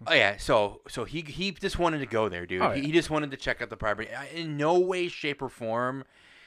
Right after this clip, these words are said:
Speaker 1: that fucking place is haunted. You know, like, I don't care, dude.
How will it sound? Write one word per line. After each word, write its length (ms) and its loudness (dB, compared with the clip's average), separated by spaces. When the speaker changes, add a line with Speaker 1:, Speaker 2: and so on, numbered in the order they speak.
Speaker 1:
that 220 2
fucking 300 -2
place 280 -2
is 80 -8
haunted. 560 -4
You 100 -4
know, 480 2
like, 300 -4
I 680 2
don't 260 -2
care, 300 -4
dude. 280 -12